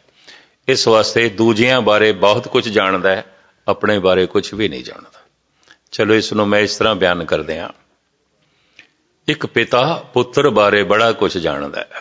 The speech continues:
ਉਹਦੀਆਂ ਕਮਜ਼ੋਰੀਆਂ, ਉਹਦੇ ਔਗਣਾਂ ਨੂੰ, ਉਹਦੀਆਂ ਖੂਬੀਆਂ ਨੂੰ ਬੜਾ ਕੁਝ ਜਾਣਦਾ ਹੈ, ਆਪਣੇ ਬਾਰੇ ਕੁਝ ਵੀ ਨਹੀਂ ਜਾਣਦਾ, ਕਿਉਂਕਿ ਆਪਣੇ ਨੇੜੇ ਹੈ ਹੀ ਨਹੀਂ।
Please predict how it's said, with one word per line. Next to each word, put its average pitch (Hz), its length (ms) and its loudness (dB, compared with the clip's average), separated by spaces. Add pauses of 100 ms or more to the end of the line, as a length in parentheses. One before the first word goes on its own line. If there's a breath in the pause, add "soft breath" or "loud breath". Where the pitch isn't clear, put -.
ਉਹਦੀਆਂ 98 360 2
ਕਮਜ਼ੋਰੀਆਂ, 92 720 0
ਉਹਦੇ 92 300 -2 (100)
ਔਗਣਾਂ 98 420 2
ਨੂੰ, 98 100 0
ਉਹਦੀਆਂ 98 320 -2
ਖੂਬੀਆਂ 101 480 -2
ਨੂੰ 85 200 -6 (340 soft breath)
ਬੜਾ 127 240 2
ਕੁਝ 123 200 0
ਜਾਣਦਾ 80 420 -2
ਹੈ, - 160 -14 (320 soft breath)
ਆਪਣੇ 113 300 0
ਬਾਰੇ 98 260 2
ਕੁਝ 98 280 -4
ਵੀ 98 140 -2
ਨਹੀਂ 67 120 -14
ਜਾਣਦਾ, - 460 -18 (2000)
ਕਿਉਂਕਿ 101 260 -2
ਆਪਣੇ 98 280 2
ਨੇੜੇ 95 380 4
ਹੈ 85 100 0
ਹੀ 101 180 -2
ਨਹੀਂ। - 200 -20